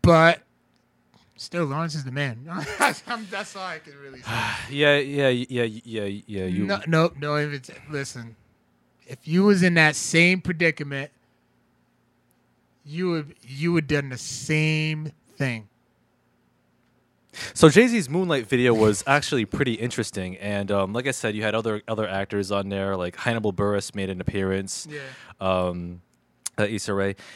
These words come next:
Speaker 2: And wh-, what was interesting about the video was that it was actually, um, like, it was, it was basically the whole conceit was, like, these, these, these all black, these black actors are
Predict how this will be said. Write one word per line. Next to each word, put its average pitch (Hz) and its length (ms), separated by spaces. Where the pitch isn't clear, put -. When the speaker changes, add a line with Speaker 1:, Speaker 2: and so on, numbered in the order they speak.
Speaker 2:
And 165 100
wh-, 170 160
what 180 180
was 170 120
interesting 233 320
about 139 200
the 104 80
video 107 360
was 101 200
that 95 340
it 110 80
was 104 180
actually, 110 760
um, 92 400
like, 104 280
it 131 80
was, 135 80
it - 60
was 143 120
basically 160 220
the 110 120
whole 123 100
conceit 120 260
was, 104 140
like, 92 160
these, 92 240
these, 92 400
these 98 220
all 101 140
black, 110 340
these 101 140
black 107 240
actors 95 380
are 92 400